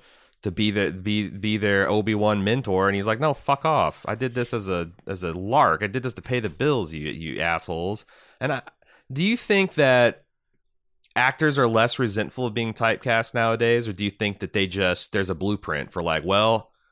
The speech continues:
you can try to avoid being typecast, and if you don't,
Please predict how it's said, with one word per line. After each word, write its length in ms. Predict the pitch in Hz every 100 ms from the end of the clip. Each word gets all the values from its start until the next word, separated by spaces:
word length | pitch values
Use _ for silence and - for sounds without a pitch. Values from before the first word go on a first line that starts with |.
| _ _ _ _
you 160 | 98 104
can 160 | 101
try 220 | 92 139 139
to 60 |
avoid 220 | 127 127 120
being 180 | 120 113
typecast, 680 | 117 110 - 107 107 107
and 100 | - 101
if 100 | 98
you 100 | 90
don't, 480 | 85 101 107 120